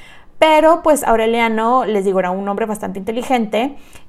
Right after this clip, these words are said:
y organizó muy bien los suministros de su ejército, que logró, logró bloquear cualquier tipo de suministro o ayuda que podría llegar a Palmira. Entonces ya la gente adentro ya, ya está en, en el punto que se están muriendo de hambre.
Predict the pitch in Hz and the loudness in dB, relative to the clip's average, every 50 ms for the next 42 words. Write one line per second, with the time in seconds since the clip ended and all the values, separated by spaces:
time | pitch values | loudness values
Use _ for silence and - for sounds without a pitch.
0 | _ - - 269 269 277 285 294 302 320 320 - - - 262 262 254 247 240 240 | _ -8 -4 -2 0 0 0 0 -2 -4 -4 -4 0 2 2 2 2 2 0 0
1 | 220 247 233 233 240 262 277 262 269 262 262 269 269 285 269 254 254 233 226 226 | 0 0 0 0 0 -2 0 0 0 0 0 0 0 0 0 0 0 0 -2 -4
2 | 226 - 247 254 254 254 254 254 277 285 285 320 311 302 277 - - 233 208 - | -2 0 0 4 4 4 4 6 4 2 4 4 2 2 2 0 -2 -4 -2 0
3 | 220 233 226 226 247 226 220 220 208 190 208 202 202 202 208 208 208 - - - | -2 -2 0 2 2 4 4 4 4 2 2 4 4 4 4 4 2 -2 -8 -8
4 | - 220 220 226 220 220 208 196 220 220 226 240 269 294 - - 233 226 262 254 | -4 0 2 4 4 4 4 2 2 4 6 6 4 4 2 0 -4 0 2 2
5 | 240 226 233 - - 226 214 214 208 247 240 - 240 226 226 247 220 226 247 240 | 2 0 -2 -4 -2 -2 -2 0 0 -2 0 0 -2 -2 -2 -4 0 0 0 0
6 | - 269 277 285 285 277 277 277 - - 226 233 285 381 - - - - - - | 2 -2 -2 0 2 0 0 -2 0 -2 0 0 0 -2 -6 -14 -20 -20 -20 -20
7 | - - - - - - - _ - 220 220 220 214 208 190 214 214 214 190 208 | -20 -20 -20 -20 -20 -20 -8 _ 2 4 4 4 4 2 0 0 0 2 2 4
8 | 214 214 220 220 220 220 214 214 208 202 196 - 214 196 196 - 190 202 196 196 | 4 4 4 2 2 2 2 2 0 0 -2 -4 -6 -6 -4 -2 -2 0 0 0
9 | 190 185 190 185 190 202 214 196 185 156 151 156 156 - 196 202 220 254 285 294 | 0 0 0 0 0 0 -2 -2 -2 -2 -2 -4 -4 -4 -4 -2 0 0 2 2
10 | 302 269 277 240 214 202 202 196 185 202 214 208 185 202 202 185 185 185 185 196 | 2 2 2 0 -4 -2 -2 -4 -2 0 -2 -2 0 0 2 2 2 2 2 0
11 | 202 190 180 - - 185 180 175 196 202 196 190 185 185 185 185 175 175 170 165 | 0 -2 -4 -6 -6 -12 -10 -6 -4 -4 -4 -4 -4 -4 -6 -6 -2 -2 -2 -2
12 | 170 165 - - 185 196 196 196 - - 190 190 190 190 190 190 - 196 190 185 | -2 -6 -8 -8 -4 -4 -4 -4 -4 -6 -6 -6 -6 -8 -10 -10 -8 -8 -8 -8
13 | 190 190 196 185 - - 226 208 196 196 170 160 165 165 160 160 156 156 165 196 | -6 -8 -6 -6 -2 -2 -2 -4 -4 -8 -10 -10 -8 -10 -10 -8 -6 -6 -4 -2
14 | 240 262 262 226 - 185 185 | 0 0 -2 -2 -4 -8 -12